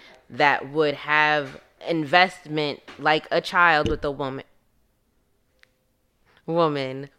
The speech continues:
would, <laughs> they can't help it, I need to figure it out. Um, would, would,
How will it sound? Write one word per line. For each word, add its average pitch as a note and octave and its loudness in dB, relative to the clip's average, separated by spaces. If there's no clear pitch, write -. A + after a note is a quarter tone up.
would, D3+ 2
<laughs> - 0
they G3+ 4
can't E3 2
help C#3+ 0
it, D3 -2
I C#3+ -2
need D3 -2
to - -16
figure C3 -8
it B2+ -10
out. A2 -8
Um, C#3 4
would, C#3+ -2
would, C3+ -6